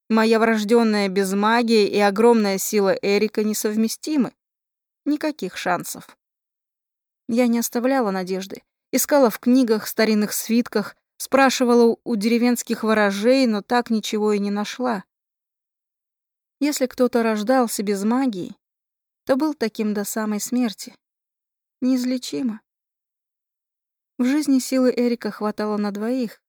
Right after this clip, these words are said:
но я знала, его ранит отсутствие наследника. Но в остальном мы были счастливы. А что думают другие, нам было неважно. Шаги. Тяжелые, властные. Эти шаги я узнавала всегда и всюду.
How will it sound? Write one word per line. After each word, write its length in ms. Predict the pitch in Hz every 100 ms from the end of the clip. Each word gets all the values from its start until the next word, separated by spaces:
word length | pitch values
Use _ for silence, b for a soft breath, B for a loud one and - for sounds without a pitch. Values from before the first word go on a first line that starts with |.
| _
но 100 | 220
я 160 | 220 208
знала, 480 | 196 247 254 190 - _ _
его 320 | - 226 226 226
ранит 360 | 262 254 190
отсутствие 500 | 214 - 196 - 196
наследника. 720 | 196 - 208 196 185 - - _ _ _ _ _ _
Но 120 | 262 277
в 20 |
остальном 520 | - 285 277 320 359
мы 100 | 269
были 220 | 196 214
счастливы. 640 | 226 196 185 - 190 190 - _ _ _ _ _ _ _
А 120 | -
что 180 | 240 294
думают 400 | 240 247 240 220
другие, 640 | 202 220 196 262 262 214 - _ _
нам 200 | 302 285
было 160 | 214 190
неважно. 540 | 185 190 185 - - _ _ _ _ _ _ _ _ _ _ _ _ _ _ -
Шаги. 500 | - 208 190 196 - _ _ _ _ _ _ -
Тяжелые, 580 | 233 202 226 247 220
властные. 600 | 185 190 233 - 214 196 - _ _
Эти 200 | 226 -
шаги 440 | 202 214 196 220 233
я 100 | 214
узнавала 560 | 208 202 196 208 220
всегда 520 | 220 - 202 202 202
и 40 | 202
всюду. 480 | - 294 262 196